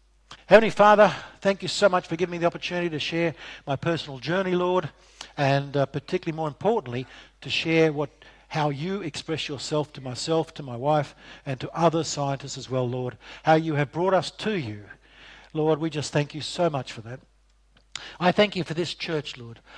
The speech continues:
I thank you for the, the, the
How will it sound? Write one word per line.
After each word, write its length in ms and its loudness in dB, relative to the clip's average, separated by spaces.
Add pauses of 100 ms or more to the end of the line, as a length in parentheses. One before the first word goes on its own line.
(120)
I 60 -8
thank 380 2
you 80 -6
for 280 -6 (280)
the, 380 -6 (200)
the, 100 -12 (200)
the 200 -10